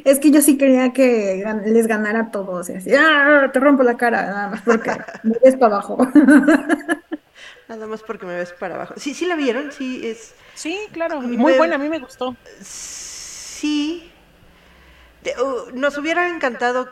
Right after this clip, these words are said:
Speaker 3: te-, que tuviera otra, o-, o-, o-, eh, como siempre, ¿no? Ya saben, cuando, <laughs> cuando no tenemos... Alguna vez escuché que decían que el cine es,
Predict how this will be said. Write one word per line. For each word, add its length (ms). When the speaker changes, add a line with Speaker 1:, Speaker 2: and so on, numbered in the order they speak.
Speaker 3:
te-, 240
que 120
tuviera 440
otra, 880
o-, 200
o-, 200
o-, 80
eh, 300
como 220
siempre, 400
¿no? 120
Ya 180
saben, 440
cuando, 680
<laughs> 1400
cuando 260
no 120
tenemos... 260
Alguna 340
vez 140
escuché 600
que 120
decían 540
que 420
el 160
cine 580
es, 420